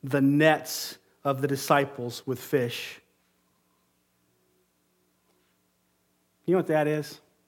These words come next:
It's discipleship. It's us doing something. God has saved us. God has raised us from the dead. And he says to his disciples in John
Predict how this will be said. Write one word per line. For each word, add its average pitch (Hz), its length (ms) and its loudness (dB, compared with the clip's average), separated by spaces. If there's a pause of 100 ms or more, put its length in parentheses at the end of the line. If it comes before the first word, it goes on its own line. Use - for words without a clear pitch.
(2250)
It's 110 120 -14
discipleship. - 680 -14 (2750)
It's 131 180 -4
us 175 100 0
doing 143 300 -2
something. - 340 -16 (1300)
God 170 240 4
has 110 80 -6
saved 147 500 0
us. - 400 -14 (560)
God 175 220 8
has 127 100 4
raised 160 540 4
us 160 120 2
from 147 200 -2
the 127 80 -4
dead. 120 320 0
And 117 100 -4
he 123 60 -2
says 165 260 2
to 165 80 -2
his 147 80 0
disciples 143 540 -2
in 123 120 -2
John 139 300 0